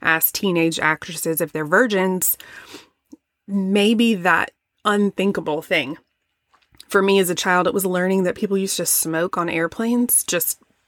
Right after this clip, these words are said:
<laughs> what? How, how would anyone expose their peers in a metal tube with recirculated air to their nasty cancer sticks? I want it to be that unthinkable that people were hounded and treated inhumanely.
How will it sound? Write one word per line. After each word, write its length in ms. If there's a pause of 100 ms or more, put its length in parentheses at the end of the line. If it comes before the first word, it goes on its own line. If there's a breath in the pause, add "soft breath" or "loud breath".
<laughs> 120
what? 1400 (380 loud breath)
How, 520 (440 loud breath)
how 320
would 120
anyone 440
expose 600
their 200
peers 580 (300 loud breath)
in 100
a 60
metal 340
tube 460
with 140
recirculated 840
air 400 (380 loud breath)
to 100
their 180
nasty 460
cancer 460
sticks? 520 (760 soft breath)
I 140
want 180
it 100
to 100
be 120
that 180
unthinkable 720 (220)
that 120
people 200
were 140
hounded 500
and 120
treated 360
inhumanely. 1160